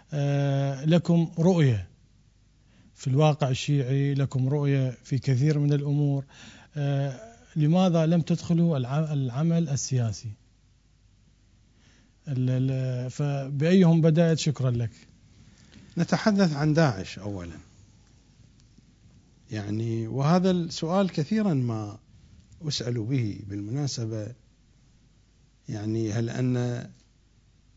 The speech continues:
Speaker 2: داعش باقية غير باقية؟ من الروايات داعش لا تبقى،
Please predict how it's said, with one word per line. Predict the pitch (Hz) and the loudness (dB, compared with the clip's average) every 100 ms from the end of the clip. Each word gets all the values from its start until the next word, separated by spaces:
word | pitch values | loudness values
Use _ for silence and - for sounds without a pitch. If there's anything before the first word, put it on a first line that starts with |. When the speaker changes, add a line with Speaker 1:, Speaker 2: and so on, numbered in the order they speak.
| _ - | _ -4
Speaker 2:
داعش | 131 151 131 123 123 | 2 4 4 0 -2
باقية | 135 156 - 135 131 127 | 0 0 0 -2 0 -2
غير | 120 123 135 | -2 -2 -2
باقية؟ | 123 127 117 120 113 113 156 - _ _ - _ _ _ _ _ _ _ _ _ _ _ _ _ _ _ _ _ _ - | -2 -4 -4 -6 -4 -6 -10 -20 _ _ -20 _ _ _ _ _ _ _ _ _ _ _ _ _ _ _ _ _ _ -4
من | 156 175 | 2 6
الروايات | 185 185 202 233 262 233 | 6 8 6 6 4 2
داعش | 226 240 233 262 | 2 2 -2 -2
لا | 262 | -2
تبقى، | - 90 - | -2 -6 -8